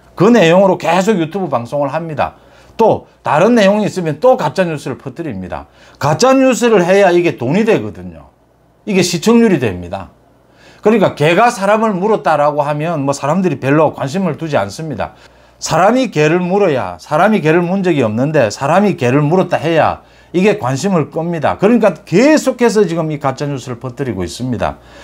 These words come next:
그래서 엄벌에 처해달라라고 했습니다. 비교가 되고 있는 겁니다. 지금 정진석에 대한 육 개월 징역형과 비교가 되는 겁니다.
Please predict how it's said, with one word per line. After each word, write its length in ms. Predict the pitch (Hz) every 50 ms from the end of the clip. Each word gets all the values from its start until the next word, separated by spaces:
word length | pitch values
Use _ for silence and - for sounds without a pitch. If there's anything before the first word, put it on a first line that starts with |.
| - - - -
그래서 420 | - 156 196 202 196 185 143 131
엄벌에 540 | 139 - 190 233 269 269 262 247 208 180 165
처해달라라고 840 | - - 151 143 143 147 131 113 110 120 120 117 113 107 98 107
했습니다. 680 | 101 127 131 117 - 117 95 90 90 87 87 80 78 73 - _ _ _ _ _ _ - _
비교가 420 | - 131 147 151 214 226 233 240 196
되고 260 | 190 202 196 180 147
있는 260 | 135 139 151 180 185
겁니다. 380 | 160 143 123 120 117 - 123 113
지금 240 | 110 120 113 110
정진석에 640 | 110 127 123 135 135 151 170 165 - 202 190 180 151
대한 400 | 139 139 123 110 104 101 113 110 - _ _ _ _
육 140 | 147 156 156
개월 300 | 156 190 175 160 143 139
징역형과 920 | - 165 190 190 170 151 120 - 135 123 117 113 127 127 110 98 80 - - _ _ _ _ _ _ -
비교가 440 | - 120 120 143 165 170 190 180 165
되는 280 | 127 107 107 120 143
겁니다. 420 | 139 110 92 90 87 - 69 65